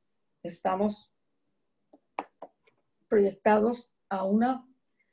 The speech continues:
una falsedad, porque yo, cuando yo llegue a ese futuro, ya no voy a ser la persona que soy ahora. Yo voy a poder con ese futuro.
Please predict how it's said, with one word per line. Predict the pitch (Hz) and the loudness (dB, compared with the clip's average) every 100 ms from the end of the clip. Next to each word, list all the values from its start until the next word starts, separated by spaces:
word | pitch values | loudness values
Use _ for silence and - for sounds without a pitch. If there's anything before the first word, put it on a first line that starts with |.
| _ _ _ - | _ _ _ 0
una | 247 277 | 4 4
falsedad, | 240 185 - 175 233 320 - _ _ _ | 2 -8 -6 -2 0 -2 -6 _ _ _
porque | 196 202 202 196 | -2 0 0 6
yo, | 262 311 | 4 4
cuando | 240 202 | 0 2
yo | 196 285 | 2 0
llegue | 240 277 285 247 | -2 -4 0 2
a | 220 | 2
ese | 226 202 | -2 -6
futuro, | - 170 - 262 320 160 208 _ - | -10 -14 -6 -6 -4 -6 -10 _ -12
ya | 165 214 285 | -2 0 2
no | 330 | 2
voy | 214 170 | 2 0
a | 160 | -2
ser | - 190 175 | -2 -2 -2
la | 170 | -8
persona | 170 - 180 165 | -8 -10 -8 -8
que | - | -10
soy | - 170 | -8 -6
ahora. | 165 151 151 147 151 _ _ _ _ _ - - 202 | -4 -6 -6 -8 -10 _ _ _ _ _ -20 -2 6
Yo | 240 277 - | 8 8 8
voy | 254 294 | 8 8
a | 220 | 2
poder | - 175 175 175 | -4 -4 -4 -4
con | - 175 | -8 -10
ese | 170 - 170 | -10 -10 -14
futuro. | - 160 - 170 - - | -14 -10 -4 -2 -4 -6